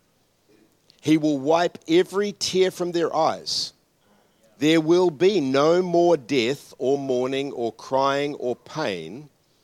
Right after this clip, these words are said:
for the old order of things, referring to this order, has passed away. And he who was seated on the throne said, "I am making everything new." Then he said, "Write this down, for these words are trustworthy and true."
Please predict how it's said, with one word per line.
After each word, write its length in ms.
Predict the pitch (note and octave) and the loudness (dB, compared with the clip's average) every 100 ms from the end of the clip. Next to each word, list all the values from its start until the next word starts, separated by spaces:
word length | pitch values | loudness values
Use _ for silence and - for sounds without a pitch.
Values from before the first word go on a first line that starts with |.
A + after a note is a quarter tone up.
| _ _ _ _ - | _ _ _ _ -6
for 140 | C3 | -2
the 100 | B2+ | 4
old 260 | C#3 F#3 F3+ | 4 4 4
order 300 | F#3+ F3+ B2+ | 2 2 0
of 60 | |
things, 360 | - G#2 G2+ A2 | -2 -8 -8 -8
referring 380 | A#2 - D3 C3 | -8 -4 -4 -4
to 120 | - | -8
this 300 | A2+ F3+ - | -2 0 0
order, 420 | B2+ F#2+ F#2 C3 D3+ - _ _ _ _ _ _ - | 0 0 0 -4 -8 -20 _ _ _ _ _ _ -4
has 320 | C#3 C#3 - | 0 0 -4
passed 580 | - - D3+ D3 - D3 | -6 2 4 4 -2 -2
away. 520 | D#3 D#3+ F#2+ - _ _ _ _ _ _ _ _ _ _ _ _ _ | 2 2 0 -8 _ _ _ _ _ _ _ _ _ _ _ _ _
And 140 | G#2+ | -10
he 320 | A2 F3+ G#3+ G3+ | -2 0 2 2
who 160 | F#3 | 2
was 140 | E3 - | 0 0
seated 440 | - G3 F3 E3+ | 0 0 0 0
on 160 | E3 D#3 | 0 0
the 60 | |
throne 340 | - D#3 D3+ D3 | -4 -2 0 0
said, 480 | - D#3+ A#2+ F2+ - | -2 0 0 -2 -2
"I 200 | C3+ D#3 | 2 4
am 200 | D#3+ D3+ | 4 2
making 400 | D3+ D3 C3+ B2 - | 0 -2 -4 -8 -2
everything 720 | D#3+ D3+ D#3+ B2+ D3+ C3+ B2+ | 0 0 -2 -2 -4 -2 -4
new." 180 | C3+ G#2 | -4 -4
Then 160 | A2 | -4
he 80 | A2 | -6
said, 240 | - A2+ G#2 | -6 -6 0
"Write 220 | C3 C#3 | 0 0
this 160 | B2+ | -6
down, 260 | - A#2+ G#2 | -6 -4 -4
for 140 | A#2 | -8
these 260 | G#2+ A#2+ G#2+ | -8 -8 -6
words 340 | A2 A2 G2 - | -6 -4 -6 -10
are 200 | A2+ G2+ | -10 -10
trustworthy 840 | - B2+ B2 - A2 A2+ G#2+ G#2+ | -8 -6 -6 -8 -6 -6 -4 -6
and 160 | G2 F2+ | -8 -12
true." 340 | - G2 D2+ | -10 -10 -10